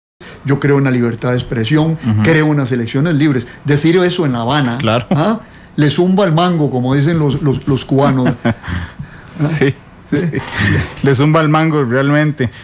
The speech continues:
Speaker 2: Eh, antes de pasar a la, a la, a la conferencia del día de hoy, ¿cuál fue la reacción de la disidencia cubana, particularmente la de Miami,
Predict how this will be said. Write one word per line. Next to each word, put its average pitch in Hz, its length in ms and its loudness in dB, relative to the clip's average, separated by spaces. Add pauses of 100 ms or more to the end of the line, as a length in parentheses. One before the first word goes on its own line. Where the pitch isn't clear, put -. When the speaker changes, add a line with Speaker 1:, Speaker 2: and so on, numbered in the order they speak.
(220)
Speaker 2:
Eh, 139 560 2
antes 143 300 0
de 143 80 2
pasar 131 280 0
a 175 40 0
la, 180 300 2
a 120 200 -2
la, 110 320 0 (1120)
a 110 180 0
la 101 400 0
conferencia 120 840 0 (360)
del 113 360 0
día 127 560 2
de 127 240 0
hoy, 139 200 2
¿cuál 175 200 -2
fue 240 120 -2
la 240 80 0
reacción 196 360 -2
de 156 80 -2
la 113 80 0
disidencia 120 460 -4
cubana, 135 460 -2 (380)
particularmente 123 640 0
la 175 100 2
de 143 80 0
Miami, 117 540 -2